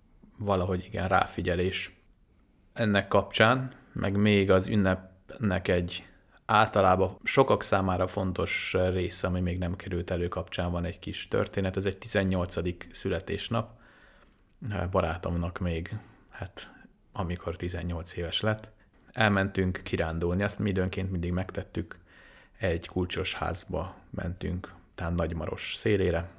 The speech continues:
Ahogy úgy annak rendje módja szerint illik elmenni másfél napra tizenhét-nyolc évesen, tehát azért mi is a szakadt kategóriába tartozunk a nagy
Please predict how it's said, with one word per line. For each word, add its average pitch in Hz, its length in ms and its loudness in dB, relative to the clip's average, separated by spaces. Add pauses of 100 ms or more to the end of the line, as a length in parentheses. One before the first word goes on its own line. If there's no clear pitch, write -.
(240)
Ahogy 104 380 6
úgy 95 180 2
annak 95 340 0
rendje 92 280 0
módja 90 300 -2
szerint 90 300 -4
illik 90 260 -4
elmenni 87 380 -2
másfél 87 440 -2
napra 87 380 -4 (440)
tizenhét-nyolc 90 760 0
évesen, 98 460 2
tehát 92 300 -2
azért 90 260 -4
mi 85 100 -4
is 82 140 -2
a 87 40 -4
szakadt - 380 -6
kategóriába 85 720 -4
tartozunk 90 600 -4
a 85 240 -8 (220)
nagy 90 360 -4